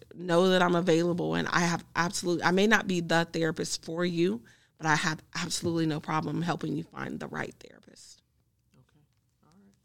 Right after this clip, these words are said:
Speaker 2: So we're into the twins, five years old, how do you celebrate that?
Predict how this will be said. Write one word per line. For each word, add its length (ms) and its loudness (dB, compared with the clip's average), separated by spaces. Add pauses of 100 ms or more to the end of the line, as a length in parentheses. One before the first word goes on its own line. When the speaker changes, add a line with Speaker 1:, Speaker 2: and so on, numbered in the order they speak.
(640)
Speaker 2:
So 160 -20 (680)
we're 160 -2
into 760 -2 (1300)
the 60 -8
twins, 840 -8 (960)
five 260 -4
years 240 -8
old, 300 -10 (1600)
how 80 -8
do 40 -4
you 120 -6
celebrate 640 -14
that? 880 -20